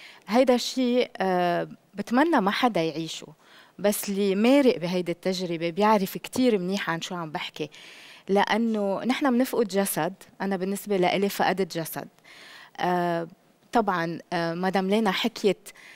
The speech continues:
آه، كأنه عم تحكي يلي أنا كنت بدي أقوله، بس هيدي الروح يلي بتحاوطك شو ما عملتي،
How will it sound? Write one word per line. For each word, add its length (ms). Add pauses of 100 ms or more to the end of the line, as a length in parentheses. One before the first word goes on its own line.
(240)
آه، 440 (200)
كأنه 300
عم 140
تحكي 420
يلي 220
أنا 160
كنت 260
بدي 260
أقوله، 380 (600)
بس 200
هيدي 280
الروح 420
يلي 680 (460)
بتحاوطك 760
شو 140
ما 120
عملتي، 680